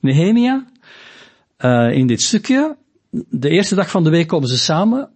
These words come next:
Eigenlijk is dat de dag van het bazuinenfeest. Dat, die naam wordt niet genoemd. Eh, wat je in dat hoofdstuk ook niet vindt is,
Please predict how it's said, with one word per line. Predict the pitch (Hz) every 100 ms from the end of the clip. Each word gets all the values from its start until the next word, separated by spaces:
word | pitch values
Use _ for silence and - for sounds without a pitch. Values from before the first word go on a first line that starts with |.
| -
Eigenlijk | 127 185 190
is | 196
dat | 165 143
de | 127
dag | 139 -
van | 120 123 117
het | 98
bazuinenfeest. | 110 104 110 160 208 214 - - 135
Dat, | 127 123
die | 123
naam | 120 143
wordt | 156 -
niet | 160
genoemd. | 139 175 302 - - - - - - - _ _
Eh, | - 117 120 120 131 -
wat | 139 143
je | 156 131 127 _ _ _ _ _ _ _
in | 143 135
dat | 127
hoofdstuk | 165 175 135
ook | 120 165
niet | 247 220
vindt | - 254 226
is, | 214 - - - -